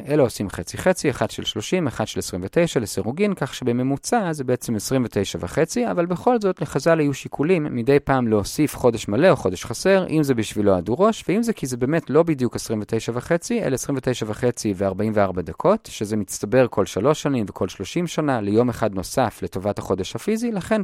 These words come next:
פעם בכמה שנים צריך להוסיף עוד יום גם לחודש ההלכתי. זה היה בהקדמה.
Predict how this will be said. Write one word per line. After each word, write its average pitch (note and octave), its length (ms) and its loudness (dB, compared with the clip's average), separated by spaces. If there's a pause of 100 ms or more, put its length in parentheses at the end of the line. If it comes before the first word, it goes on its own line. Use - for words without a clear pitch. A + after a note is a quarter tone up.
פעם F#3+ 200 0
בכמה E3+ 300 -2
שנים F3 380 -4
צריך - 180 -8
להוסיף C3 320 -2
עוד C#3 200 2
יום C#3+ 260 4
גם A2+ 140 -2
לחודש F#2+ 400 -2
ההלכתי. G#2 460 -2
זה C3 140 0
היה A2+ 180 2
בהקדמה. B2+ 580 -2